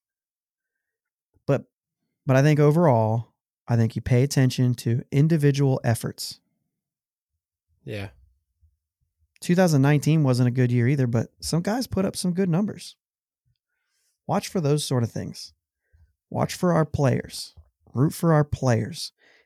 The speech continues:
Speaker 1: Everybody's mad that the money isn't being spent, but it's not the players' fault.
Speaker 2: Right.
Speaker 1: And those guys are, are not taking this time for granted either. I guarantee
Speaker 2: No,
Speaker 1: you,
Speaker 2: not at
Speaker 1: Steven
Speaker 2: all.
Speaker 1: Brault is not saying,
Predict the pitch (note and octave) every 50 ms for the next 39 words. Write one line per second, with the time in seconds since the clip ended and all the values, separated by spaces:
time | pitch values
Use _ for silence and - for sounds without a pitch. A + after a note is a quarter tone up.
0 | _ - - A#2+ B2 C3 C#3+ D#3+ E3 F3+ E3 D#3 C#3+ C#3+ C#3 C3+ C3+ C3+ C#3 C3+
1 | C#3 - _ _ _ - E3 - - G#2+ A2 G#2+ A2+ B2+ C3 C3+ C#3 C#3 D3 C#3+
2 | D3+ D3+ D3+ D3 - - - B2 A#2 A2+ A2 - - - _ _ _ _ _ _
3 | _ _ _ _ _ _ _ _ _ _ _ _ _ _ _ _ _ - B2 A#2
4 | A2 A2 - - - A#2+ A#2 A#2 A#2+ B2+ - - - - B2+ - - - A#2 A2+
5 | A2 G#2+ A2 - - - - C2+ - - - - - _ _ _ _ _ _ _
6 | _ _ - B2 A2 G2 F#2+ - - _ _ _ _ _ _ _ _ _ - C#3
7 | C3+ C3+ D3 D3+ C#3 - D3+ C3+ C#3 D3 C#3+ C3 A#2+ A#2 - - - C3 A#2 A#2
8 | A#2 A2+ A#2+ A#2+ B2+ - - _ _ _ _ _ _ - - D3 C#3 C3+ - C3
9 | B2 A#2+ A#2+ A#2 A2+ A2 - - - B2 A#2 A2+ A2+ A2+ - - B2+ A#2+ B2 A#2+
10 | A2 G#2+ G#2+ G#2+ G#2 D3+ - - - - - - _ _ _ _ _ _ _ _
11 | _ _ _ _ _ _ _ _ _ _ _ _ _ _ _ - - C3 C#3 C#3+
12 | C3+ C3 C#3 C#3 C#3 C#3+ D#3 E3 D#3+ D#3 - E3 D#3+ D3 C#3 B2+ A2+ G#2 A#2+ C#3
13 | C#3+ C#3 C#3+ C#3+ C#3+ - C#3 C#3 C#3 D3 D3+ - C#3 C3+ A#2+ C3 D#3 C#3 C3+ C3
14 | B2+ B2 - - - - C3 B2 A#2+ A#2 A2+ A2 G#2+